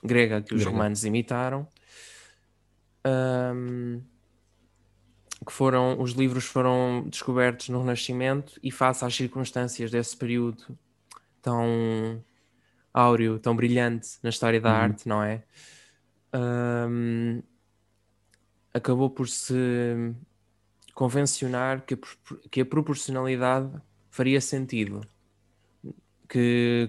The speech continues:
Speaker 1: transformaria algo em belo, e o belo seria aceite.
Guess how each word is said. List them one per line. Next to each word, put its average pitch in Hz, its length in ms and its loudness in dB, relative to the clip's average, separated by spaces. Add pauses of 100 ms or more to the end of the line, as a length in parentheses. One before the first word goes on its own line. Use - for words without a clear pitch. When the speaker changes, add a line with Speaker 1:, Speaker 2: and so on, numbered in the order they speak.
Speaker 1:
transformaria 127 960 -2
algo 127 760 0 (760)
em 143 140 2
belo, 113 540 4 (240)
e 131 100 4
o 131 80 6
belo 151 480 4
seria 143 380 0
aceite. 107 600 -6